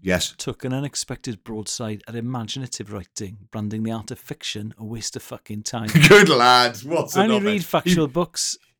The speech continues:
Speaker 2: I can't think of, I mean, novels are just a waste of fucking time, Gallagher told the writer Danny Wallace in an interview to mark his becoming G Q magazine's Icon of the Year. "I can't suspend belief in reality. I just end up thinking, <laughs> this isn't fucking true."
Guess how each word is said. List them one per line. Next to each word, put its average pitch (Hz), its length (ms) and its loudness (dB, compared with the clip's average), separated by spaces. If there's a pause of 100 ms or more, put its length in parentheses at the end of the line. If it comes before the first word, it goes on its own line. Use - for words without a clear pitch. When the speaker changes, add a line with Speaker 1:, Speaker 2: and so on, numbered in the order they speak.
(100)
Speaker 2:
I 165 140 0
can't 165 340 -2
think 165 200 -6
of, 156 160 -2
I 170 80 -6
mean, 156 200 0
novels 147 360 -2
are 123 60 -8
just 120 200 -8
a 139 60 -2
waste 135 340 -4
of - 60 -16
fucking - 360 -14
time, 95 380 -8
Gallagher 104 320 -12
told 113 240 -8
the 110 80 -6
writer 110 220 -10
Danny 110 320 -8
Wallace 117 420 -8
in 120 60 -6
an 117 60 -4
interview 117 320 -8
to 113 140 -14
mark 117 260 -10
his 113 180 -12 (360)
becoming 113 440 -6
G 113 200 -8
Q 120 320 -8
magazine's 110 580 -8
Icon 117 320 -12
of 110 80 -10
the 113 80 -10
Year. 123 240 -10 (360)
"I 175 100 0
can't 180 380 -2
suspend 151 520 -4
belief 143 320 -6
in 135 80 -6
reality. 123 640 -6
I 127 80 -8
just 151 160 -4
end 156 160 -4
up - 60 -20
thinking, 135 500 -6
<laughs> - 80 -14
this - 180 0
isn't - 260 -4
fucking - 560 -10
true." 135 440 -6